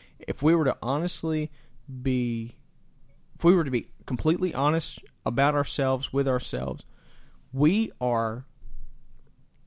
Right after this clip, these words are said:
sinners on our way to hell.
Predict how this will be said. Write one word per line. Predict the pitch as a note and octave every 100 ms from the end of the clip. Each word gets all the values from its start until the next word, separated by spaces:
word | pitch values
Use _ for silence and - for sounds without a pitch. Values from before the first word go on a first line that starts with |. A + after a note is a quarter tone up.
| - - - - - - - - - - _ -
sinners | - - A3+ D#3+ A2+ B2 - - - - - - - - - _ -
on | E3+ F#3+
our | F3
way | D#3+ D3
to |
hell. | B2 -